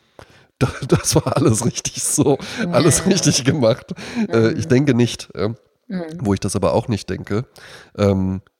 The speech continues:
Speaker 1: ist, äh, tatsächlich bei, äh,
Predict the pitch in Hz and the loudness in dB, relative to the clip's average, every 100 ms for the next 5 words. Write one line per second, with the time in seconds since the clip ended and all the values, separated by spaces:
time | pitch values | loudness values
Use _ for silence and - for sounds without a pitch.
0 | _ - 101 - - - 95 92 - 107 | _ -6 -6 -8 -10 -4 -2 -4 -6 -8
1 | - 101 101 101 - 98 92 90 - 90 | -6 -6 -6 -6 -6 -4 -2 -2 -4 -4
2 | 85 90 | -4 -6